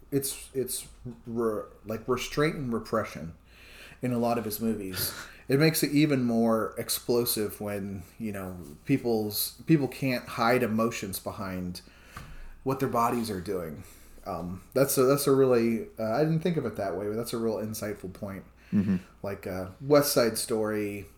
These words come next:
Speaker 1: you know, the dialogues, you know, people acting tough, but then their emotions are laid bare when they sing.
Speaker 2: Yeah, uh,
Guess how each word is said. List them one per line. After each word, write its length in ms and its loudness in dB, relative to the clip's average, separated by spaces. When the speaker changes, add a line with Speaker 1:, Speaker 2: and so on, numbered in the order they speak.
Speaker 1:
you 100 -8
know, 180 -8
the 60 -8
dialogues, 800 -2
you 100 -10
know, 300 -6
people 420 2
acting 380 -2
tough, 340 -6
but 140 -4
then 340 -6
their 140 -2
emotions 500 -4
are 300 -4
laid 240 -2
bare 200 -4
when 120 -8
they 100 -6
sing. 380 -10
Speaker 2:
Yeah, 480 4
uh, 400 6